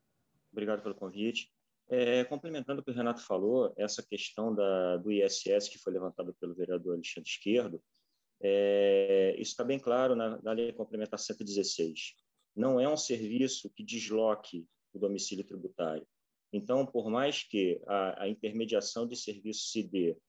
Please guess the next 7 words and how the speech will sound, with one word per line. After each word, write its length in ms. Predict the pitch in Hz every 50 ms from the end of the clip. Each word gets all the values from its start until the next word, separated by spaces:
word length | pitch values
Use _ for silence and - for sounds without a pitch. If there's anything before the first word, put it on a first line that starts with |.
| _ _ _ _ _ _ _ _ _ _ -
ah, 920 | 92 90 90 90 90 90 87 87 87 85 85 82 82 82 78 - - - - _ _ _ _ _ _ _ _ _ _
na, 520 | - - 87 - - - - - - - - _ - - _ _ 90 87 - - _ -
no, 180 | 90 92 - - _ _ _ -
entre, 360 | 110 110 110 - 110 110 - -
entre 260 | 107 107 104 - 98
um, 280 | 98 92 92 90 87 - -
um, 300 | 98 90 90 90 87